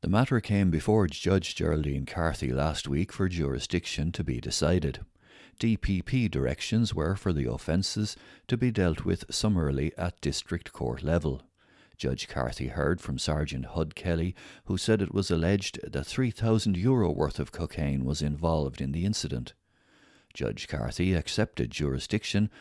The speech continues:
and adjourned the case until the fourteenth of April. Man quizzes judge on a point of law. A Carlow man quizzed a judge on whether he should receive a conviction for the possession of cannabis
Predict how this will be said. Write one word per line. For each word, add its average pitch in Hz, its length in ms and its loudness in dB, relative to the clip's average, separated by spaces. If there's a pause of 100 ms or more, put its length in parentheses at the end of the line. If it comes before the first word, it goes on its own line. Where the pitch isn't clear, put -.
(160)
and 107 180 2
adjourned 120 400 2
the 98 60 0
case 71 460 -4
until 76 520 0
the 73 120 -4
fourteenth 65 560 -2
of 80 100 0
April. 71 460 -2 (1500)
Man 110 300 4
quizzes 69 480 2
judge 80 480 0 (120)
on 107 140 2
a 110 80 4
point - 400 -4
of 65 140 -2
law. 78 380 2 (1600)
A - 60 -4
Carlow 123 420 2
man 113 300 4
quizzed 131 380 0
a 78 40 4
judge 71 520 0
on 95 180 0
whether 113 240 2
he 107 140 0
should 135 260 0
receive 107 420 0
a 76 60 -4
conviction 104 680 -2
for - 160 -4
the 58 120 -4
possession 71 560 0
of 73 120 0
cannabis 87 600 0